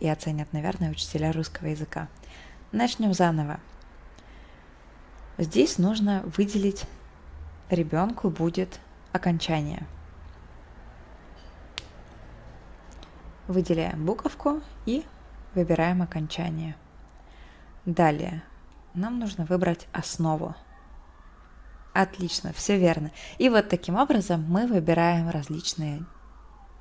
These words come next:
части слова. Давайте попробуем другой пример. Например, моря России.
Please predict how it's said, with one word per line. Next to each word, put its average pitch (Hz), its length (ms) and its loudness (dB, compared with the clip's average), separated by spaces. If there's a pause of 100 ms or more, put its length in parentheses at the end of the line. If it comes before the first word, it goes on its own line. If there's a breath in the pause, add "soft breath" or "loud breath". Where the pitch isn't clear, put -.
(580 soft breath)
части - 420 0
слова. 151 460 0 (1600 loud breath)
Давайте 202 280 6
попробуем 175 580 2
другой 175 300 6
пример. 151 420 -4 (460)
Например, 170 520 4 (140)
моря 175 380 8
России. 160 520 -2